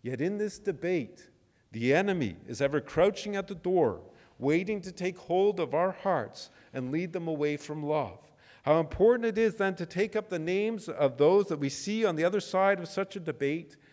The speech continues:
and earnestly pray for their well-being and blessing, that together in love we may work through these questions as children of God.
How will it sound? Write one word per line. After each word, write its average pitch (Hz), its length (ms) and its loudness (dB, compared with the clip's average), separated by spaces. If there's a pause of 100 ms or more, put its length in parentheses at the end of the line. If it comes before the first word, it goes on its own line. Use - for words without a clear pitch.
(140)
and 135 260 -8
earnestly 240 680 -2
pray 214 340 0
for 214 160 -8
their 170 140 -2
well-being 160 600 -2
and 110 120 -6
blessing, 175 560 -8 (500)
that 117 160 -12
together 190 460 -6
in 180 100 -8
love 170 640 -6 (400)
we 113 100 -10
may 131 180 -6
work 147 260 -4
through 151 180 -12
these 165 260 -10
questions 110 800 -16 (300)
as 110 200 -14
children 113 460 -8
of 92 140 -14
God. 92 340 -10